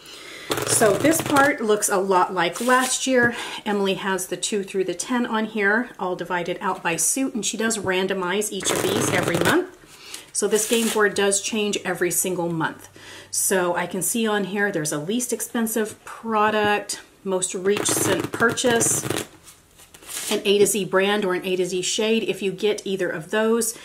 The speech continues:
you can just go on Google and type in letter randomizer, and you will find, uh, a website or something that can help with that.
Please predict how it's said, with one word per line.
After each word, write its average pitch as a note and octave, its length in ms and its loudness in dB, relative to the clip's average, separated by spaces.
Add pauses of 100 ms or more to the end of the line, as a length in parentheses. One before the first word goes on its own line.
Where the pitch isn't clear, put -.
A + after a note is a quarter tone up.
(220)
you G3 100 -2
can F#3+ 160 -4
just F3+ 240 -2
go F3+ 140 0
on F3 200 -4
Google G#3 540 2
and F3 360 -4 (240)
type F3+ 340 -4
in F3 280 -4
letter F#3 360 -2
randomizer, G#3 800 2 (680)
and F#3 160 -2
you F#3+ 80 2
will F3+ 120 4
find, F3 440 2
uh, D#3 320 2
a F3 100 -2
website E3+ 480 2
or - 40 8
something E3+ 380 0
that D#3 160 -2
can F3 100 -8
help D3 240 -2
with C#3+ 160 -10
that. - 320 -6